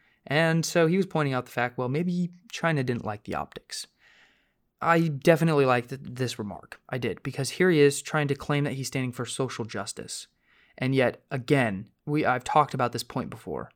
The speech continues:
An N B A player standing up, acting as if he is standing for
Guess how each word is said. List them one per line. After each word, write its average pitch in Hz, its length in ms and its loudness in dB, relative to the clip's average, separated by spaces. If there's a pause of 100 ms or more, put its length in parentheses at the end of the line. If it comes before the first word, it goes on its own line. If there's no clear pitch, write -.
(560)
An 147 80 -2
N 160 140 2
B 165 100 4
A 147 60 4
player 131 260 -2
standing 139 320 -2
up, 117 180 -2 (460)
acting 175 340 2
as 147 120 2
if 143 100 4
he 147 100 0
is - 120 -2
standing 143 320 0
for - 340 -4